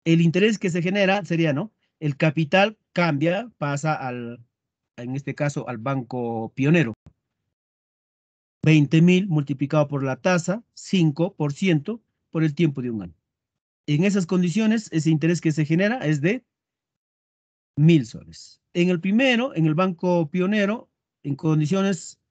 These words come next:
eh, iniciales, genera una ganancia de mil quinientos. Intercambiando el capital, su ganancia es de,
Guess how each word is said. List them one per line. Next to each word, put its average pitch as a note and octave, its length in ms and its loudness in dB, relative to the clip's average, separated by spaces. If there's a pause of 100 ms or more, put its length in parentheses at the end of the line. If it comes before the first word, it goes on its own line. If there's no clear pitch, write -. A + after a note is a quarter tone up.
(420)
eh, C#3+ 140 0
iniciales, G#3+ 800 2
genera F#3 420 0 (260)
una F3+ 240 0
ganancia F3 380 2
de D#3+ 100 4
mil F#3+ 120 -2
quinientos. F3 580 0 (460)
Intercambiando F#3 880 2
el E3+ 100 -4
capital, G3 560 -2 (360)
su - 220 -8
ganancia F3 500 0
es F3 120 0
de, F#3 240 -2